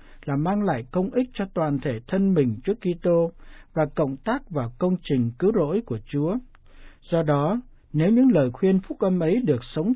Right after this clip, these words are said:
tốt đẹp, thì nó trở thành một chứng tá sống động,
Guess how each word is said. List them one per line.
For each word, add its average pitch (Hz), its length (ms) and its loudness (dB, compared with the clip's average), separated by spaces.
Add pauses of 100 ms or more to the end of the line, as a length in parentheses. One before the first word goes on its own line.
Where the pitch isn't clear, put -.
tốt 277 160 -4
đẹp, 151 200 0 (420)
thì 139 140 0
nó 143 340 0
trở 127 220 -2
thành 131 200 -4
một 123 100 -2 (140)
chứng 208 220 0
tá 175 340 -2
sống 240 340 -2
động, 156 200 0